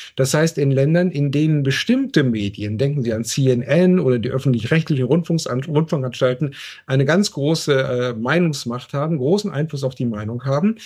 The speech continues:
Und das wiederum, äh, beeinflusst natürlich dann, äh, die, ähm, äh, äh,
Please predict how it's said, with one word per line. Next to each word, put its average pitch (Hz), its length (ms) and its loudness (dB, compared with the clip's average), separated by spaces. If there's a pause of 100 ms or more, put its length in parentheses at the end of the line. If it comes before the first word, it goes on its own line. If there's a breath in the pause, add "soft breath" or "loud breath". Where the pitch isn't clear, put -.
(260 loud breath)
Und 139 160 0
das 190 220 -2
wiederum, 196 500 0
äh, 143 120 0
beeinflusst 160 500 -4
natürlich 156 460 -4
dann, 147 400 0
äh, 127 300 -2
die, 131 400 -4
ähm, 120 600 0
äh, 117 360 -4
äh, 107 360 -6